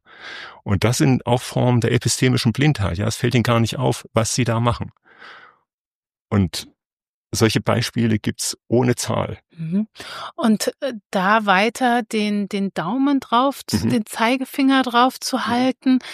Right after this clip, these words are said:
Speaker 2: dafür braucht's halt jemanden, der das tut.
Speaker 1: Mhm.
Speaker 2: Aber sehen Sie M-, Mitstreiter an Ihrer Seite oder
Speaker 1: Natürlich.
Speaker 2: fühlen Sie sich manchmal alleingelassen?
Speaker 1: Nein, das gibt's, aber natürlich gibt's da auch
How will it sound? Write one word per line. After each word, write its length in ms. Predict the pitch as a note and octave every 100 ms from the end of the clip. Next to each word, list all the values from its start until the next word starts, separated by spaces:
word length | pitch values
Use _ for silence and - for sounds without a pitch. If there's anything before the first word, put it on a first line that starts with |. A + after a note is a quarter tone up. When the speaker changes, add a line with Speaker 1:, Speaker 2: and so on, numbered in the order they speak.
| - - _ -
Speaker 2:
dafür 260 | G#3+ - A#3
braucht's 560 | - A3 G3+ - -
halt 300 | F#3 E3+ -
jemanden, 520 | - F#3+ F3+ F#3 -
der 120 | G3 F#3+
das 280 | G3+ -
tut. 240 | - G#2+ G#2
Speaker 1:
Mhm. 80 | A2
Speaker 2:
Aber 360 | G2 G2 G2+ - - - - _
sehen 320 | E3+ G3 A3 A#3
Sie 100 | A3+
M-, 200 | G#3+ G#3+ -
Mitstreiter 1120 | G3+ A#3 - - - - B3 C4 - C#4 C4
an 180 | A#3+ A#3
Ihrer 360 | B3 B3 B3 A#3
Seite 640 | A#3+ A#3+ B3+ - C4+ C4+ C4 _ _ -
oder 220 | A#3 A3+
Speaker 1:
Natürlich. 140 | A3 A#3+
Speaker 2:
fühlen 240 | A#3 A3
Sie 100 | G#3+
sich 220 | G#3 A3 A3
manchmal 440 | G#3 G3 A3 G3+
alleingelassen? 920 | G3+ G3 F3+ F3+ F3 F3 E3+ - F#3+
Speaker 1:
Nein, 260 | F#3 G#2+ G#2
das 180 | F#2
gibt's, 260 | - - -
aber 220 | G2 G2
natürlich 560 | G2 F2+ A2+ B2 - - _ _ - - - _ _
gibt's 220 | - -
da 140 | - G#2+
auch 320 | G2+ -